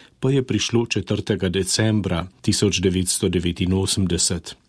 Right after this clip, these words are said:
Podpisniki so bili Hubert Požarnik, Jože Pučnik, Lojze Peterle in Ivan Oman. S tem so bili postavljeni temelji demokratične opozicije Slovenije, o kateri je France Bučar na Radiu Ognjišče dejal.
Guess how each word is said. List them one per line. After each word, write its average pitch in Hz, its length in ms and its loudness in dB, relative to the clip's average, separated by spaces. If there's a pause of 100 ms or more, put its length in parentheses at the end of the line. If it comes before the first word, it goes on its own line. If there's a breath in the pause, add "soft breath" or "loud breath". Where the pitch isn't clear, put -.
(140)
Podpisniki 127 680 0
so 101 180 0
bili 95 300 0
Hubert 95 460 -2
Požarnik, 98 680 0 (100)
Jože 92 400 0
Pučnik, - 560 0
Lojze 92 320 2
Peterle 92 600 -2
in 104 200 0
Ivan 92 300 0
Oman. 90 420 -2 (340 soft breath)
S - 140 0
tem 147 200 2
so 123 160 0
bili 101 240 0
postavljeni 104 760 0
temelji 104 500 0
demokratične 95 840 0
opozicije 98 640 2
Slovenije, 104 760 2 (440 soft breath)
o 110 100 4
kateri 123 420 2
je 107 100 2
France 92 460 -2
Bučar 117 500 0
na 104 180 2
Radiu 92 460 0
Ognjišče 113 540 0
dejal. 95 500 0